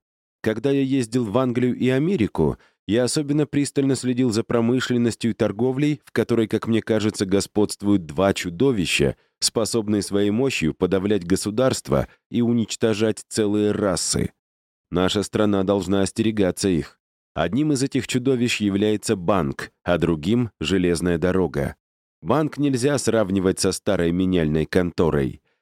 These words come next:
Через его многочисленные ответвления можно управлять денежными средствами всей страны. Железные дороги также несопоставимы со старыми почтовыми станциями.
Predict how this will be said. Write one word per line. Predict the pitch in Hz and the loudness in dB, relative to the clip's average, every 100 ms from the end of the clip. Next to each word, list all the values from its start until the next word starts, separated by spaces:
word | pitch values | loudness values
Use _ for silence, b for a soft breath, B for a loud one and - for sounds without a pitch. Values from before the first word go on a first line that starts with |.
| _ | _
Через | - 87 87 | -4 0 0
его | 78 90 110 | 0 0 0
многочисленные | 110 107 104 101 117 110 110 107 107 | 2 0 0 -2 -2 0 -2 0 0
ответвления | 101 101 101 92 101 127 104 78 | 0 -2 0 0 0 0 0 0
можно | 71 92 98 110 | 2 0 0 0
управлять | 107 - 104 104 107 | -2 -2 -2 0 -2
денежными | 85 107 110 90 101 101 | -2 0 0 0 0 0
средствами | - - 117 - 76 76 73 | 0 0 -2 -4 -2 0 0
всей | - - 110 | -2 0 0
страны. | 95 - 101 107 107 78 62 _ _ _ _ - | 0 -2 0 0 0 0 -4 _ _ _ _ -6
Железные | 80 104 120 117 123 | -2 0 0 -2 0
дороги | 120 135 147 85 - | 0 0 0 -2 -2
также | - 131 85 87 | -2 -2 0 0
несопоставимы | 90 - - 90 - 90 120 117 78 | 0 0 -2 -2 0 0 2 0 0
со | 80 | 0
старыми | 78 104 101 95 92 | -2 0 0 2 0
почтовыми | - 90 - 95 90 92 | 0 -2 0 2 2 0
станциями. | 87 110 92 73 76 67 65 62 | 0 0 0 0 0 0 0 -2